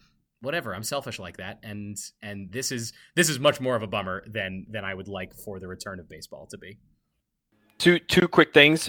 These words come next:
Speaker 2: One, the return, uh, I guess the universal D H rule is now in effect for both the A L and the N L.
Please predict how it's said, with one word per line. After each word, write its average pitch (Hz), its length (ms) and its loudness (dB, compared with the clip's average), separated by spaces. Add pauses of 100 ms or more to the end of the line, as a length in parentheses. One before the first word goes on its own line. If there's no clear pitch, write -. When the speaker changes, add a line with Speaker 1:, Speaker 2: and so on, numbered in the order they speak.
Speaker 2:
One, 135 520 8 (420)
the 110 300 6
return, 135 720 10
uh, 113 180 12
I 107 120 8
guess 120 220 6
the 107 120 0
universal 113 640 8
D 127 240 6
H 135 220 6
rule 143 220 6
is 135 100 4
now 127 160 8
in 139 80 8
effect 147 320 6
for - 140 6
both 107 260 4
the 117 160 6
A 113 140 12
L 113 160 12
and 117 160 8
the 117 80 4
N 131 120 10
L. 139 220 8